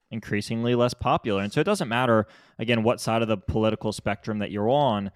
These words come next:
just the ones that are anti-crypto are <laughs> becoming less favorable to the public eye. And this is kinda just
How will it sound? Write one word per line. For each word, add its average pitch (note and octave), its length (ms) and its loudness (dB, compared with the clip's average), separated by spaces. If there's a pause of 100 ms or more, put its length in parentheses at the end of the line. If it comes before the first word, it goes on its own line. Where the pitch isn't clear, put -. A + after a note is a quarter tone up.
(220)
just - 200 -8
the A2+ 100 2
ones B2+ 280 0
that A#2+ 120 4
are A2+ 80 2
anti-crypto A2+ 920 0
are G2 140 -6
<laughs> - 0 -
becoming C3+ 580 -2
less A2+ 280 -2
favorable A#2 520 0
to B2+ 140 -4
the B2 100 0
public A#2+ 400 0
eye. B2 240 2
And F#2+ 100 -6
this - 140 -8
is G2+ 120 -8
kinda G#2+ 280 -2
just G#2 320 -2